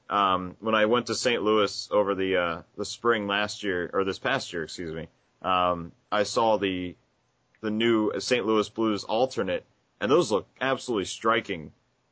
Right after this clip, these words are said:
uh, that navy blue. But at the same time, it, it's a well-designed jersey. And I look at the Pittsburgh one, and it was supposed to be some sort of fusion of retro and, uh, present, and it, it just look, it's hard to look at. I mean,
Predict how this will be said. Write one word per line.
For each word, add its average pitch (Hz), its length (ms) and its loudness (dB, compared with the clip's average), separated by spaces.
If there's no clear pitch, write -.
uh, 87 240 -2
that 98 180 -4
navy 101 260 0
blue. 95 300 -2
But 95 100 -4
at 98 80 -4
the - 60 -14
same 123 200 -4
time, 117 460 -2
it, 87 220 -6
it's 110 140 0
a 110 60 2
well-designed 98 600 0
jersey. 104 360 -2
And 92 80 0
I 98 40 0
look 123 220 -2
at - 80 -4
the 90 80 -4
Pittsburgh 110 500 0
one, 90 300 -4
and 95 480 -2
it 107 80 0
was 101 160 -2
supposed 120 300 0
to - 60 -18
be 107 80 -4
some 107 240 -4
sort 101 200 -2
of 85 100 -4
fusion 110 420 -6
of 87 160 -4
retro 101 760 4
and, 87 320 -4
uh, 82 420 -4
present, 110 480 0
and 120 120 0
it, 113 80 2
it 131 160 0
just 139 260 -2
look, 123 240 2
it's 117 140 0
hard 151 320 2
to 107 80 4
look 139 260 0
at. 90 240 0
I 117 60 -2
mean, 131 240 -2